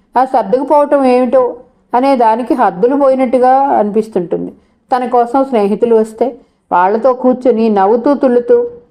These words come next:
కబుర్లు చెప్తే అత్తగారికి నచ్చదు. ఆవిడ కోసం పది మంది వచ్చి కాఫీలు తాగి కబుర్లు చెప్పవచ్చు.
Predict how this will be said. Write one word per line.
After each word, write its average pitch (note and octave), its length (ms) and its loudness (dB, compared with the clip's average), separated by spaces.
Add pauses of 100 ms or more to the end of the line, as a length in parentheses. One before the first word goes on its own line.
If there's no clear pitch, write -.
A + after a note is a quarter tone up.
కబుర్లు G#3 360 0
చెప్తే F#3+ 460 -2
అత్తగారికి G#3+ 580 0
నచ్చదు. F#3 420 -2 (420)
ఆవిడ A3+ 240 2
కోసం C4 460 -2
పది A3+ 160 0
మంది A#3 280 0
వచ్చి C4+ 640 0
కాఫీలు A#3 400 2
తాగి A#3+ 480 0 (340)
కబుర్లు A#3+ 300 0
చెప్పవచ్చు. A3 600 -2